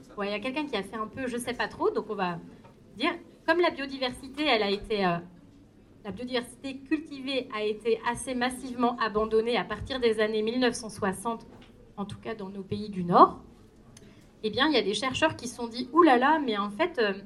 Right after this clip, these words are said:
avec les nouvelles, les variétés modernes qui arrivent, on, on perd toute une grande richesse des variétés, euh, locales, populations. Donc, si elles disparaissent tous, on se prive de capacité d'évolution, pour les raisons que Bruno a expliquées. En fait, on,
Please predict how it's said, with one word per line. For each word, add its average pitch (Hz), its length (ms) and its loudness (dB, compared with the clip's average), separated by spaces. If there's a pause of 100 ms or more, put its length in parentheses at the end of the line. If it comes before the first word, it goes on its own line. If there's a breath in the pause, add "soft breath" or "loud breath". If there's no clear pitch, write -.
avec 220 260 -6
les 214 60 -10
nouvelles, 254 380 0
les 196 100 -2
variétés 240 420 -6
modernes 226 460 0
qui 226 140 -6
arrivent, 214 440 2 (400 loud breath)
on, 208 100 -10
on 208 200 -14
perd 320 320 4 (160)
toute 349 280 0
une 226 300 -6 (140)
grande 269 320 -2
richesse 254 500 -8 (140)
des 196 100 -4
variétés, 226 580 -4
euh, 185 200 -6 (160)
locales, 220 400 -2
populations. 220 680 -6 (440 loud breath)
Donc, 226 160 -4
si - 160 -12
elles 330 120 -6
disparaissent 247 580 -2
tous, 381 160 4 (160)
on 240 80 -12
se - 140 -12
prive 311 560 -2 (140)
de 226 80 -4
capacité 240 600 -6
d'évolution, 240 680 -6 (100)
pour 196 100 -14
les 196 120 -10
raisons 202 280 -10
que 220 240 2
Bruno 214 340 -4
a 240 80 0
expliquées. 220 500 -8
En 165 80 -10
fait, 226 240 -12
on, 175 220 -10